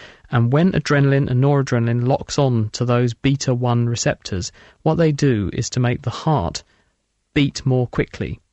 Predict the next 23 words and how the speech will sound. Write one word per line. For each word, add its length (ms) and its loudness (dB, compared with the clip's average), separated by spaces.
And 240 2
the 160 0
reason 340 2
they 140 2
make 200 0
the 80 -2
heart 260 -2
beat 160 2
more 180 0
quickly 540 -2
is 320 0
that 180 0
they 200 2
make 400 0
heart 400 -4
cells 580 -2
allow 480 2
sodium 840 0
to 100 -4
get 300 -2
into 240 0
the 140 -4
cell 480 -2